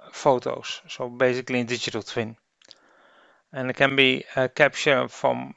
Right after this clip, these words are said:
for example, from an, uh, an fixed wing drone, normal drones,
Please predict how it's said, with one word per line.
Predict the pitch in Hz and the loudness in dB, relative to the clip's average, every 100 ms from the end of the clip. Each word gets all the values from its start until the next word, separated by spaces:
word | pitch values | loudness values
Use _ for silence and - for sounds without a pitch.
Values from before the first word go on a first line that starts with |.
| _ | _
for | - _ | -20 _
example, | - 135 117 120 117 | -4 0 2 0 -4
from | - 120 117 | -2 -4 0
an, | 117 120 | 0 0
uh, | 120 120 - - 135 | -4 -6 -8 -10 -10
an | 123 - | -10 -10
fixed | - 180 - - | -4 -4 -4 -4
wing | 170 151 | -2 0
drone, | 151 151 156 143 | 4 4 4 2
normal | 127 131 131 | 2 2 0
drones, | 117 123 131 127 131 - - | 0 6 6 6 0 -6 -8